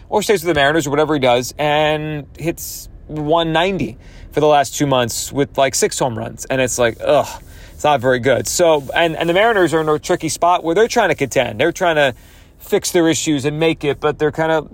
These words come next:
five hundred-ish. So I don't know what's gonna happen. I do like Teoscar. I would take, I would roll the dice on him, free agent to be. He's number five on the list. Number six, Tommy Pham.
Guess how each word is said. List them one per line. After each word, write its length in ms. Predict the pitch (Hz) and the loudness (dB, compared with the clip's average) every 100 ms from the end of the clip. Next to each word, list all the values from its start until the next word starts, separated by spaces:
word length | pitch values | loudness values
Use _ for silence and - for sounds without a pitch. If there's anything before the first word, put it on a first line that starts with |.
| - - - | -20 -16 0
five 220 | 175 170 | 2 2
hundred-ish. 460 | 160 175 147 120 - | 0 0 0 0 0
So 180 | 165 | 0
I 160 | 156 196 | 2 0
don't 160 | 214 196 | 0 2
know 140 | 196 | 0
what's 120 | 190 | 0
gonna 140 | 180 170 | 2 2
happen. 240 | 165 160 | 2 0
I 80 | 151 | -2
do 220 | 123 196 | -2 0
like 240 | 185 190 | 2 2
Teoscar. 500 | 185 190 190 - 202 | 2 2 2 0 -2
I 80 | 165 | 0
would 160 | 147 143 | -2 0
take, 220 | 165 - | -2 0
I 100 | 165 | 0
would 100 | 170 | 0
roll 200 | 160 170 | 0 0
the 80 | 147 | 0
dice 300 | 151 147 - | 0 0 0
on 140 | 135 | -2
him, 140 | 127 117 - - | -2 -8 -18 -20
free 220 | - 170 | -2 2
agent 220 | 160 147 147 | 2 0 -2
to 60 | |
be. 340 | 127 123 117 107 - - | 0 0 0 -6 -18 -16
He's 200 | - 170 | -8 -2
number 180 | 170 156 | 0 0
five 240 | 135 151 139 | 2 2 2
on 60 | |
the 0 | |
list. 140 | 127 190 | -2 0
Number 160 | 214 | 0
six, 240 | 202 214 - | 2 -2 0
Tommy 280 | 185 175 165 | 0 0 0
Pham. 440 | 160 151 147 | 0 2 0